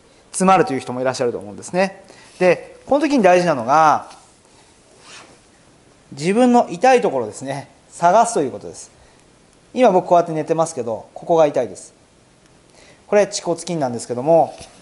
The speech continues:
自分の恥骨のところからですね、下に探ってていただけると、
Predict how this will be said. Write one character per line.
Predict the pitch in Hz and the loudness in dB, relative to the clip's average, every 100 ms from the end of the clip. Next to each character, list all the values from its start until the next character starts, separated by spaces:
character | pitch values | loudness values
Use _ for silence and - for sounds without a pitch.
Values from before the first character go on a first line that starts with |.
| - | -12
自 | 170 | -4
分 | 214 269 269 | 0 2 2
の | |
恥 | 254 - | -2 -2
骨 | - 208 | -4 -2
の | 196 | -4
と | 175 | -4
こ | 165 | -2
ろ | 170 | -2
か | 151 | 0
ら | 120 | -4
で | 98 | -6
す | 143 | -6
ね、 | 208 226 226 - _ _ _ _ | -2 -2 -2 -14 _ _ _ _
下 | - 202 | -4 -2
に | 196 | -2
探 | 190 196 | -2 -2
っ | |
て | 190 170 | -2 -4
て | |
い | 151 | -4
た | 147 | -4
だ | |
け | 139 | -4
る | 135 | -8
と、 | 113 | -10